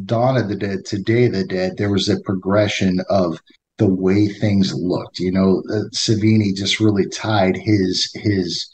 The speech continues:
or, or, or, or really tightened up his, um, craft of,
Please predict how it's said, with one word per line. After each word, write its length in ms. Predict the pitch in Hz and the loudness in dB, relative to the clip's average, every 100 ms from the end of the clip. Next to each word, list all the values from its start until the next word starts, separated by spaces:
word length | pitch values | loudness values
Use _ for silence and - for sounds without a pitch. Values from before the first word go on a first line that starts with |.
| - _ _ - | -20 _ _ -4
or, 100 | 117 | -2
or, 340 | 120 123 - | 0 0 0
or, 220 | 123 110 | -2 0
or 120 | 120 | -4
really 260 | 110 127 107 | 0 0 0
tightened 360 | - 120 123 104 | 0 -2 0 -2
up 160 | 107 - - | -4 -8 -10
his, 500 | 117 117 98 87 - _ _ _ - | 0 2 2 -2 -6 _ _ _ 0
um, 560 | 98 87 - - - - | 2 2 0 -6 -14 -18
craft 720 | - - 131 90 80 - - - - | -6 2 2 2 -2 -10 -20 -20 -4
of, 260 | 104 98 | -2 -2